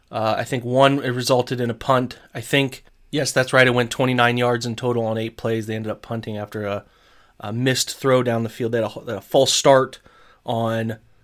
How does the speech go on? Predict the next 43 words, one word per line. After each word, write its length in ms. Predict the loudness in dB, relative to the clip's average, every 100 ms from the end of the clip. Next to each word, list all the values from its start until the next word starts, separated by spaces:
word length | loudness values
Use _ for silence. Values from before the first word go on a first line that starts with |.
| _ _
s-, 180 | -4 0
uh, 200 | 0 -2
third 300 | 0 2 4
down 180 | 4 4
that 100 | 0
they 100 | -4
completed 420 | -4 -4 -2 -2
to 60 | -2
Rashard 320 | 0 0 2
Higgins, 320 | -2 -2 -4
but 220 | -4 -4
they 100 | -4
ended 180 | -4 -4
up 120 | -2
having 240 | -2 -2 -4
to 120 | -4
move 240 | -4 -4
it 100 | 0
back, 280 | 6 8 8
and 80 | 2
then 100 | 0
they 80 | -2
threw 220 | -2 -2
a 20 |
shot 300 | 2 2 2
downfield 400 | 0 -4 -6 -6
to 80 | -4
Donovan 320 | -2 -2 -4
Peoples-Jones, 580 | -8 -8 -8 -6 -6 -6
was 100 | -8
incomplete. 480 | -8 -4 0 2 0
So, 100 | 0
yeah, 180 | 2 2
they 100 | 0
punted. 360 | 0 0 -4
So 80 | -8
they 40 |
went 120 | -4 2
field 180 | 2
goal, 80 | 4
punt, 260 | 4 2 4
field 200 | 2 6
goal. 200 | 4